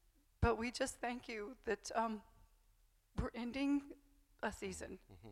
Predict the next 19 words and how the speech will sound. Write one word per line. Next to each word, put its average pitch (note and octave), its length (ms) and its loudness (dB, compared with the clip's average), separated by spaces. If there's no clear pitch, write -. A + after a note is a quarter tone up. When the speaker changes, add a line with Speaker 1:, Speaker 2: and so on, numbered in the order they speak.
Speaker 1:
hopefully, - 600 -2
and - 320 -4
we A#3 120 -2
just - 380 -4
are, G3 300 8
um, G3+ 300 4
honored C#4+ 320 10
to A3+ 160 4
have B3+ 420 2
a G#3 100 6
front A3 240 2
row A#3 140 6
seat, G3 260 -6
Lord, G3 260 8
to - 60 -4
see - 200 -2
how F3+ 120 8
you F#3 180 4
work. - 360 2